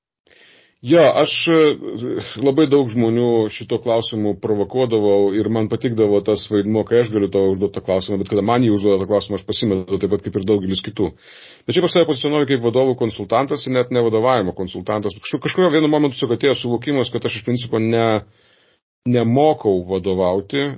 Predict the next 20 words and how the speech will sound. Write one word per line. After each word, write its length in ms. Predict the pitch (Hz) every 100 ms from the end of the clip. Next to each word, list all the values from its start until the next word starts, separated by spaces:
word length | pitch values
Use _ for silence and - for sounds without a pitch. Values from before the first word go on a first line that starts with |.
| 107
arba 460 | 107 104 104 110
neturiu 880 | 107 113 120 117 117 110 127 123 143 131
atsakymus 720 | 113 - 143 143 127 104 98
reikalingus, 760 | 101 95 104 104 110 101 95 -
e, 160 | 110 101 95 95 92 98 92
efektyviam, 560 | 117 - 104 107 104
teisingam 500 | 104 101 107 101 101 95
vadovavimui. 680 | 92 95 107 127 123 117 110
Aš 160 | 117 107
daugiau 480 | 120 107 120 123 117
esu, 380 | 107 - 117 110
turiu, 360 | - 120 117 110 - _ _ _ _
žinau, 440 | 110 127 135 123 123 _ _ _ -
klausimus, 840 | 131 135 151 - 139 123 123 123 - -
rizikas 800 | 120 147 131 131 123 113 104 - - -
ir 320 | 117 113 107
ką 220 | - 123 123
su 180 | - 113
jumis 400 | 110 113 120 113
daryti 720 | 110 104 143 143 120 110